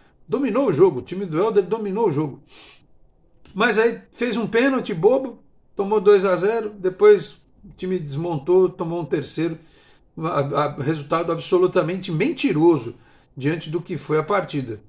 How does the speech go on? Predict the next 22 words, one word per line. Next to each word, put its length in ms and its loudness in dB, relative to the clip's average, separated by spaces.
Mas 380 -6
o 240 0
professor 480 -6
Helder, 320 -2
molecada 500 -6
também, 380 -4
como 280 -2
o 40 -2
time 240 -4
principal, 720 -4
precisa, 720 -2
é, 420 -2
finalizar 560 -4
melhor, 400 0
né? 140 -12
Precisa 380 -8
botar 500 -6
mais 220 -4
o 60 -4
pezinho 400 -2
na 120 -2
forma, 380 -4